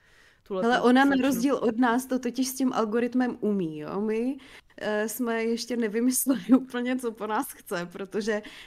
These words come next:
Speaker 2: třeba zrovna kníženy, eh, reely naše společný, byť jsme tam obě dvě, dva naše profily, tak úplně zapadají. To
Speaker 1: Jo.
Speaker 2: prostě nikdo nevidí, jako moje máma, tvoje máma a my dvě, jo? Si to
Speaker 1: Moje
Speaker 2: můžeme volajkovat.
Speaker 1: Jo, zjistila jsem, že moje mama to vidí, jako myslela jsem si, že to neuvidí,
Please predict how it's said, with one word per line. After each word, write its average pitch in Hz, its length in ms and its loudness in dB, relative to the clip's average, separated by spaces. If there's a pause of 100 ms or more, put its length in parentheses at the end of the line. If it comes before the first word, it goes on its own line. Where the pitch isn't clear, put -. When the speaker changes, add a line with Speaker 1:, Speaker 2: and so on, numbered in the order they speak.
Speaker 2:
třeba 233 300 -2
zrovna 226 320 -2
kníženy, 220 880 0
eh, 196 520 -4
reely 208 300 0
naše 226 240 -4
společný, 220 680 -2
byť 196 180 -6
jsme 226 160 -4
tam 226 240 -4
obě 208 260 2
dvě, 196 320 -2
dva 208 200 -2
naše 214 260 -2
profily, 208 380 -4
tak 175 220 -12
úplně 202 340 -2
zapadají. 202 640 -6
To - 460 -16
Speaker 1:
Jo. 220 60 -4
Speaker 2:
prostě 214 240 -2
nikdo 226 300 2
nevidí, 214 380 2
jako 170 240 -4
moje 185 220 0
máma, 214 320 2
tvoje 208 260 0
máma 196 520 0
a 190 380 0
my 202 160 0
dvě, 196 280 0
jo? 151 220 -4
Si 208 140 -6
to 202 80 0
Speaker 1:
Moje 220 80 2
Speaker 2:
můžeme 220 160 4
volajkovat. 220 680 -2 (320)
Speaker 1:
Jo, 269 180 2
zjistila 262 380 -2
jsem, 277 160 -6
že 262 120 -6
moje 262 120 -6
mama 247 260 -4
to 247 140 -4
vidí, 170 240 -6
jako 160 200 -8
myslela 214 280 -6
jsem 240 180 -10
si, 240 100 -8
že 240 100 -8
to 269 100 -10
neuvidí, 202 760 -12